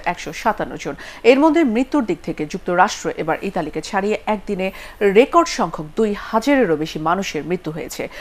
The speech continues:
যুক্তরাষ্ট্রের জন হপকিন্স ইউনিভার্সিটি তথ্য অনুযায়ী, বিশ্বের মধ্যে এই প্রথম শুধু যুক্তরাষ্ট্রে করোনা সংক্রমণে এ পর্যন্ত প্রায়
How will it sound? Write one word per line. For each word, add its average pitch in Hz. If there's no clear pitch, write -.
যুক্তরাষ্ট্রের 196
জন 175
হপকিন্স 180
ইউনিভার্সিটি 202
তথ্য 262
অনুযায়ী, 302
বিশ্বের 302
মধ্যে 269
এই 254
প্রথম 294
শুধু 220
যুক্তরাষ্ট্রে 185
করোনা 175
সংক্রমণে 233
এ 254
পর্যন্ত 294
প্রায় 151